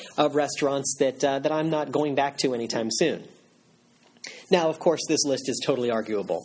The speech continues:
Um, anyone may have a different list or have different feelings about it, and I would encourage you to, uh, to post your feelings or send me an email if you have a different list or some other things that you think about some of these restaurants.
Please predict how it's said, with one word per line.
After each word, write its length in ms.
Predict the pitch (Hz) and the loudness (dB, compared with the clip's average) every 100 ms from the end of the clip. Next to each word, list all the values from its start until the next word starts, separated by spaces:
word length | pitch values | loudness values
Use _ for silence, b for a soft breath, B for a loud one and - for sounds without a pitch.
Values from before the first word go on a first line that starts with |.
| - - | -8 -6
Um, 300 | 110 107 113 | -4 -2 -2
anyone 360 | 139 156 151 143 | 0 2 2 0
may 120 | 135 | 0
have 160 | 135 127 | 0 -2
a 40 | |
different 320 | 120 - 123 | -2 -2 -2
list 340 | 120 123 - 113 | 0 0 0 -2
or 60 | |
have 140 | 113 113 | -2 0
different 260 | 135 123 131 | 0 0 -2
feelings 300 | 123 127 120 | -2 -2 0
about 200 | 120 120 | 0 2
it, 100 | 131 | -2
and 140 | - 180 | 0 2
I 80 | 196 | 2
would 140 | 208 | 2
encourage 560 | 185 - 175 190 190 131 | 0 -2 0 0 0 -2
you 180 | 113 - - | -2 0 0
to, 160 | 127 | 2
uh, 180 | 117 113 B B B | 0 -2 B B B
to 80 | 156 | -2
post 420 | - 170 180 - | 2 2 2 2
your 100 | 143 | -2
feelings 420 | 143 123 123 131 | 0 0 0 -2
or 80 | 127 | 0
send 220 | 113 143 | 2 2
me 140 | 143 127 | 0 -2
an 40 | |
email 440 | 131 147 95 104 - B - | 0 -2 -2 -4 -6 B -2
if 160 | 165 | 0
you 80 | 185 | 2
have 180 | 180 165 | 2 2
a 60 | 151 | 2
different 340 | 170 175 120 | 0 0 -2
list 280 | 117 107 - | -2 -2 0
or 60 | |
some 180 | 127 135 | 0 0
other 180 | 135 147 | 2 0
things 280 | - 123 113 | 0 -2 -2
that 160 | 117 147 | -2 0
you 100 | 147 | 0
think 240 | 131 101 | 0 -2
about 240 | 104 104 - | -2 -2 -2
some 100 | 113 | -4
of 60 | |
these 160 | 101 101 | -4 0
restaurants. 520 | 113 113 101 64 - | 0 0 -4 -2 -4